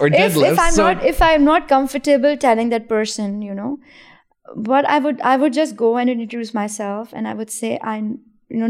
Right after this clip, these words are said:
Speaker 2: nicely that, uh, "I'm a certified trainer. Please don't get offended. And I,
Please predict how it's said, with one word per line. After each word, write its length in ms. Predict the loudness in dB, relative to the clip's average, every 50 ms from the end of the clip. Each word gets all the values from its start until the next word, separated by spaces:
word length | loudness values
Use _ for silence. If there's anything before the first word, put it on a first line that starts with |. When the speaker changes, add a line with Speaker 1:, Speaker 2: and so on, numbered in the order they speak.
| 0 0
Speaker 2:
nicely 600 | 0 0 -2 -2 -6 -10 -8 -8 -8 -8 -10 -14 _ _ _ -20 -20 _ _ _ -10
that, 460 | -8 -6 -6 -6 -8 -10 -10 -8 -6
uh, 380 | -4 -2 -2 -4 -4 -6 -8 -10 -14 _ _ _ _ _ _ _ _ _ _ _ _ _ _ _ _ _ _ _ _ _ -4
"I'm 260 | -2 0 0 0 0
a 40 | 0
certified 460 | 0 -2 -2 -2 -4 -6 -8 -8 -6
trainer. 460 | -6 -6 -4 -4 -4 -6 -6 -8 -10 -6
Please 180 | -2 -2 0 0
don't 200 | 0 -2 -2 -4
get 120 | -4 -6 -8
offended. 600 | -10 -10 -10 -10 -10 -8 -8 -8 -8 -8 -10 -12 -14 _ _ _ _ _ _ _ _ _ _ _ _ _ _ _
And 200 | -2 0 0 0
I, 420 | 0 -2 -4 -6 -8 -10 -12 -14